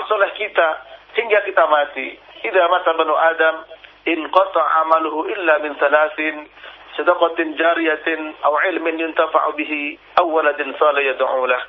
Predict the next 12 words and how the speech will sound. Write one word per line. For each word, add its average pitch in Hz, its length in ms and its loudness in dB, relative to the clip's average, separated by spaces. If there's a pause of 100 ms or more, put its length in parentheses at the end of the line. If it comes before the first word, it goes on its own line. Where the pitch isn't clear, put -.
(380)
Apabila 202 440 4 (120)
anak 185 160 0 (160)
Adam 170 240 0
meninggal, 151 640 -2 (320)
putuslah 165 480 0
semua 151 320 0
amalnya, 143 400 0 (1040)
kecuali 165 240 0
tiga 180 240 2
perkara: 196 560 4
amal 190 240 0
jariah, 202 440 2